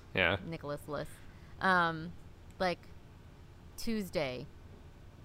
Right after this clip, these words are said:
Speaker 2: I could have gone to see Happy Time Murders, but I also didn't know what I'd be doing after my dentist appointment. Like, am I gonna be drugged out on my mind? <laughs> Or,
Speaker 1: Hell yeah.
Speaker 2: like, or am I gonna be reporting a podcast?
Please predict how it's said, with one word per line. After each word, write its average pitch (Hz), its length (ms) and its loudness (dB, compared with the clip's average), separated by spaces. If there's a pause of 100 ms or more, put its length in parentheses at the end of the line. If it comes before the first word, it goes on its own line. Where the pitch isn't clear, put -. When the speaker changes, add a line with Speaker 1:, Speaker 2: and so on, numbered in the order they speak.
(1300)
Speaker 2:
I - 60 -2
could 196 320 2
have 208 260 0
gone 220 240 0
to 214 80 -4
see 220 280 -6
Happy 233 200 -2
Time 214 240 -4
Murders, 214 380 -2
but 170 100 2
I 160 80 8
also 175 160 0
didn't 170 220 -2
know 170 180 4
what 165 140 2
I'd 156 140 -2
be 151 80 -6
doing 151 280 -2
after 143 220 -4
my 143 140 -2
dentist 139 340 -4
appointment. 196 360 -2
Like, 139 200 -2 (600)
am 180 240 2
I 175 120 4
gonna 175 200 2
be 160 340 0
drugged 139 260 0
out 143 100 2
on 143 80 0
my 143 100 2
mind? 269 600 2
<laughs> - 60 -10 (500)
Or, - 80 12 (200)
Speaker 1:
Hell 135 260 12
yeah. 98 360 12
Speaker 2:
like, 147 220 2 (480)
or 180 180 10
am 175 240 6
I 165 140 4
gonna 170 180 2
be 160 140 4
reporting 151 500 12
a 139 60 -4
podcast? 208 1000 2